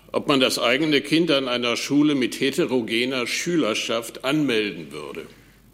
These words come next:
Das würden unter Menschen ohne Migrationshintergrund nur noch fünfundfünfzig Prozent der Befragten tun.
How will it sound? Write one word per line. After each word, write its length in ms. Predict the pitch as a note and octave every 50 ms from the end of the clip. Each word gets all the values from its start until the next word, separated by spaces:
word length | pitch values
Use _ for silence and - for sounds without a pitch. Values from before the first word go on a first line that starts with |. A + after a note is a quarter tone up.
| _ -
Das 160 | - G#2+ -
würden 240 | E3 E3+ F#3+ F3+ F#3
unter 260 | E3+ E3 C#3+ D3 C#3+
Menschen 400 | C#3 C#3+ D#3+ F#3+ F3 - C#3+ C#3
ohne 300 | - - F3 G3 G#3+ G3
Migrationshintergrund 1400 | D#3+ B2+ G#2+ F2 D#2 E2 E2 - - F2 F#2+ G2+ G#2+ - C3 B2 A2+ C#3 C3+ A#2+ B2 C#3 D3 D3+ D3 C#3+ C#3 - -
nur 160 | C3 C#3 D3+
noch 180 | D3 C#3 C3 C3
fünfundfünfzig 1120 | - - F3 F3 D#3 D#3 D#3 C#3+ C3+ - D3+ C#3+ C#3+ C#3+ C#3+ - - D3 C#3+ C#3 - -
Prozent 560 | - B2 A#2+ - - - B2+ A#2+ B2+ A#2+ -
der 80 | C3 G#2+
Befragten 680 | B2 B2+ - - - B2+ A2+ A#2 - - - D#3 -
tun. 360 | - E3+ D#3 D#3 F3 G3